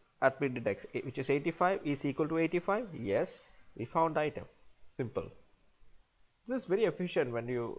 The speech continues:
uh, say, do a kind of search for a, uh, item in a, from a million, million of records. It's very effective. So let's, let's see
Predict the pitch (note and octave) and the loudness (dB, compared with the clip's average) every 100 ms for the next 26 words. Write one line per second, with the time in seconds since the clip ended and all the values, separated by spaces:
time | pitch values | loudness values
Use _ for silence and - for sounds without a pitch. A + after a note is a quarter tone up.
0 | - A#1+ G#1 - - - _ - - - | -6 -4 -6 -8 -14 -20 _ -16 -12 -4
1 | A2+ A2 C3+ B2 - B2+ A#2+ - C#3+ C#3+ | -2 0 2 2 2 -2 -2 2 2 2
2 | - B2+ G#2+ - - - - _ _ _ | 0 0 2 -2 -10 -20 -20 _ _ _
3 | _ _ - - - _ A#2 B2+ C#3 C3 | _ _ -18 -16 -18 _ 0 2 0 -2
4 | A2+ - B2+ A#2+ B2 C#3 C#3+ C3 - C#3 | -4 -4 -4 -2 -2 2 2 0 -4 -6
5 | C3 B2+ B2 B2 C#3 E3+ F3+ - - - | -2 0 0 0 0 -2 -4 -12 -14 -12
6 | - B2 C3+ C3+ - - F2+ A#1+ - - | -6 0 2 2 -2 -6 -10 -10 -14 -20
7 | _ - - - _ _ _ _ _ _ | _ -20 -20 -20 _ _ _ _ _ _
8 | - - G#3 G#3+ B3 - A#3 A#3+ - G#3+ | -20 -2 2 4 4 2 0 0 0 0
9 | E3 | 0